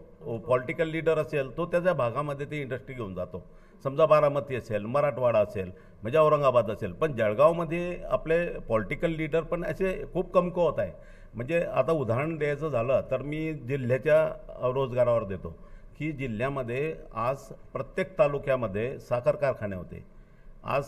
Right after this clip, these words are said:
तसं पाहिलं तर तुम्ही, अ, पहिले एकदम भरभराटी होती साखर कारखाने, म्हणजे मसाका असेल, मधुगर सहकारी, वसंत सहकारी, कासोदा असेल, चोपडा असेल. या मिळ-, यामुळे काय होतं की ग्रामीण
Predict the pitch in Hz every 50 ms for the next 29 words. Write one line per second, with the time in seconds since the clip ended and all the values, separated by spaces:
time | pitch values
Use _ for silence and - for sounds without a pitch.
0 | - - 135 117 123 143 120 131 139 143 143 127 120 123 139 131 139 139 139 143
1 | 143 147 139 135 - - 120 117 117 117 117 113 110 98 - - 127 127 131 143
2 | 151 147 143 139 127 127 156 151 143 127 110 107 95 113 117 123 117 123 117 95
3 | 92 107 - 107 95 - 110 101 104 - 113 107 95 98 101 95 92 101 101 120
4 | 117 117 117 110 - 120 117 113 120 120 117 117 - 107 107 104 98 - - -
5 | - - - 117 117 104 123 123 127 123 117 127 123 113 107 104 104 110 110 110
6 | 107 - - - - - - 123 120 143 139 139 120 127 127 120 - 131 - 110
7 | 113 110 110 - 127 123 - 131 131 131 131 131 123 - 117 104 98 98 98 -
8 | - - - - - 127 120 113 139 143 139 135 117 - 120 107 101 101 101 -
9 | - - - - - - - 92 107 123 143 160 165 165 160 156 151 147 - 127
10 | 123 123 127 143 156 151 147 143 139 139 139 135 127 110 90 104 101 - 127 131
11 | 147 160 156 131 123 107 101 104 110 120 135 156 165 175 185